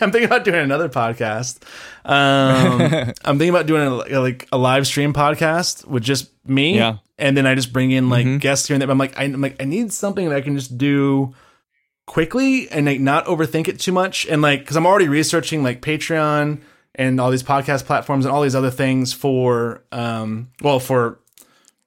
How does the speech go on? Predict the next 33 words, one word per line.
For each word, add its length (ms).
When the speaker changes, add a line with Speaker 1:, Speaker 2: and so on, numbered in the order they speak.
Speaker 1:
for 60
my 100
podcast 420
with 100
you 220
and 120
for 60
my 100
podcast 400
with 120
Gilliam. 600
So 100
I'm 60
like, 100
I'm 100
already 300
learning 260
all 100
this, 340
you 100
know, 100
getting 240
all 80
this 160
knowledge 320
from 120
doing 160
those 240
things. 180
I'm 60
like, 100
well, 100
maybe, 420